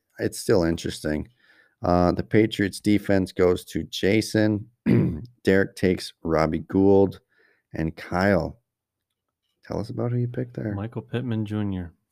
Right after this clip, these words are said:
Speaker 2: I had to get a Colt on this team. And there's a reason why they picked him before Jonathan Taylor. You know, they could have, they traded up to get Jonathan Taylor in that second round. They didn't have a first round pick.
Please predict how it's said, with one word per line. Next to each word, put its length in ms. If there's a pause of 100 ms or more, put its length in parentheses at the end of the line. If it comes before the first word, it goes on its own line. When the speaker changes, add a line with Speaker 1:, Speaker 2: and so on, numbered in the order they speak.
(240)
Speaker 2:
I 440
had 80
to 60
get 100
a 40
Colt 320
on 140
this 120
team. 340 (480)
And 340
there's 180
a 60
reason 560
why 360
they 140
picked 320
him 140
before 380
Jonathan 500
Taylor. 480 (760)
You 100
know, 240
they 100
could 200
have, 300
they 120
traded 300
up 100
to 80
get 120
Jonathan 300
Taylor 260
in 60
that 160
second 300
round. 300 (540)
They 100
didn't 120
have 120
a 100
first 280
round 240
pick. 240